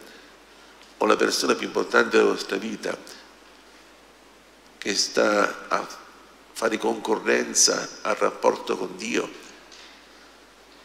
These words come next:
Lo ha scavalcato?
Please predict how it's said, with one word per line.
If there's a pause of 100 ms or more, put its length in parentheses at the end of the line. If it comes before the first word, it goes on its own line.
(1400)
Lo
ha
scavalcato?